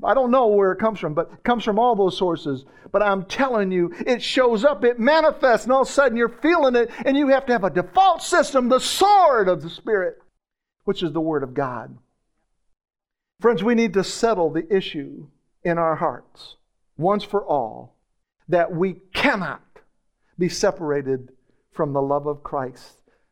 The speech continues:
the love that lifted you, the love that lifted me.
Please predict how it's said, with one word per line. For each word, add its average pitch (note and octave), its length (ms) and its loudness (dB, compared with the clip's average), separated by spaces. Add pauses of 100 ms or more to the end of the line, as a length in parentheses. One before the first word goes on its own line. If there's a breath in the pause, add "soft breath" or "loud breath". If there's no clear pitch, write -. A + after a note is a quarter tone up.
(160)
the C#3+ 160 0
love F3 460 0 (300)
that G3+ 240 -2
lifted F3 460 -8
you, A2+ 340 -12 (640)
the C3 120 -4
love C3 340 -6
that B2 140 -14
lifted B2+ 380 -14
me. C3 260 -12